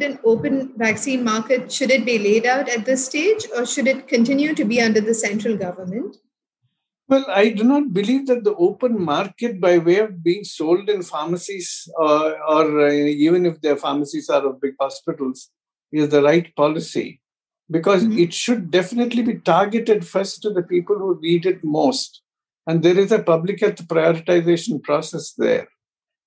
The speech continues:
Speaker 2: uh, on ground of essentiality and second on the ground of vulnerability. Unless we attend to all of those people, we really should not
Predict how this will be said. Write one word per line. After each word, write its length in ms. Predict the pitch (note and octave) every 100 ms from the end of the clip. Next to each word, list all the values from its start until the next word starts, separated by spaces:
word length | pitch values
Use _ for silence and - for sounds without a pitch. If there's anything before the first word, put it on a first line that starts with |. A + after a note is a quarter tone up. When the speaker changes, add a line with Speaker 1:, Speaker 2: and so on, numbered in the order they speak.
| _ _ _ -
Speaker 2:
uh, 160 | C#3 C3+
on 300 | D3 D#3 C3
ground 340 | C3 D3 F3+
of 140 | F#3 E3+
essentiality 1000 | C#3 F3 E3+ G3+ F#3+ F3+ F3 G3+ G#3+ - -
and 120 | D3
second 360 | C#3+ D#3+ F#3 F3
on 160 | E3
the 100 | D#3
ground 300 | C#3+ C#3+ D3
of 140 | D#3+ C#3+
vulnerability. 840 | B2+ C3 C3 A#2+ A2 G2 - - _ _ _ _ _ _
Unless 580 | - E3 G3 G3+ A#3 -
we 300 | G3+ G3 - - C#3
attend 400 | C#3 G3+ G3+ -
to 100 | G3+
all 300 | D#3 F3+ G#3+
of 120 | G3+
those 220 | F#3+ E3+
people, 440 | - C#3+ D#3+ F3 F3+ _ _ _ _
we 200 | D#3 E3+
really 400 | E3+ F#3 G3 G3
should 220 | - D#3+
not 260 | D#3+ E3+